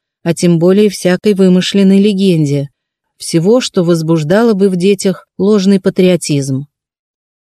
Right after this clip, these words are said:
Марк и Женевьева проработали таким образом четыре года, стараясь исполнить свой долг в тишине и согласии.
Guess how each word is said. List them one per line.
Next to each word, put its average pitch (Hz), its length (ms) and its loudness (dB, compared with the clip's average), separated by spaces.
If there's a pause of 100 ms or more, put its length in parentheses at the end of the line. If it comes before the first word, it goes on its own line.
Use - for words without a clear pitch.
(240)
Марк 233 320 -2
и 226 40 2
Женевьева 214 720 0
проработали 196 760 0
таким 190 380 0
образом 196 440 0
четыре 240 460 0
года, 175 500 0
стараясь 202 560 -2
исполнить 185 560 0
свой 180 220 0
долг 160 580 -2
в - 100 -20
тишине 175 600 0
и 196 140 -6
согласии. 151 840 -4